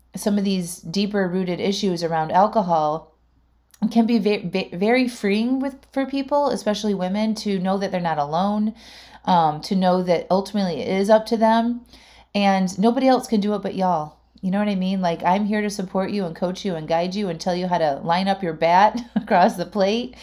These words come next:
and take some swings and give yourself an opportunity to be successful instead of being scared of failing. But ultimately, it's gotta come from you, right? And you're the best person that knows you.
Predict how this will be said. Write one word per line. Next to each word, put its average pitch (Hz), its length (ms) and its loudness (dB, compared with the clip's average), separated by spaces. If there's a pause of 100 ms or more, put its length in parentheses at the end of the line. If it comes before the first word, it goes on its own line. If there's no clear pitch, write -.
(460)
and 175 260 2
take 214 240 0
some 202 180 -2
swings 214 580 -2
and 175 140 -2
give 214 140 -2
yourself 220 380 2
an 190 80 -4
opportunity 196 800 -2
to 233 80 -2
be 185 160 -4
successful 254 920 0
instead 185 360 0
of 170 140 -2
being 180 200 -4
scared 175 320 -6
of 156 100 -6
failing. 220 720 -2 (720)
But 208 160 6
ultimately, 214 440 2
it's 175 120 -6
gotta 175 220 2
come 170 220 -6
from 156 220 -10
you, 156 320 -8
right? 160 260 -2
And 170 220 -6
you're 185 140 -2
the 185 100 -4
best 180 480 0
person 170 680 -6
that 175 160 -2
knows 170 380 -4
you. 180 540 -4